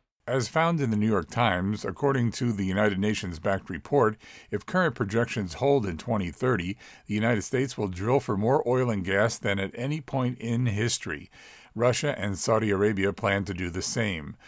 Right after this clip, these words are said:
They're among the world's fossil fuel giants that together are on course this decade to produce twice the amount of fossil fuels than a critical global warming threshold allows.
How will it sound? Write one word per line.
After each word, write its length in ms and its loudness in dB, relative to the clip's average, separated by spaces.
They're 160 4
among 240 2
the 80 2
world's 480 2
fossil 440 2
fuel 220 -2
giants 540 2
that 240 -2
together 560 0
are 200 -2
on 280 0
course 340 0
this 240 -2
decade 540 -2
to 140 -4
produce 360 2
twice 480 -2
the 140 0
amount 280 2
of 100 -2
fossil 420 0
fuels 480 0
than 160 0
a 80 -2
critical 480 -2
global 460 0
warming 340 2
threshold 600 0
allows. 640 4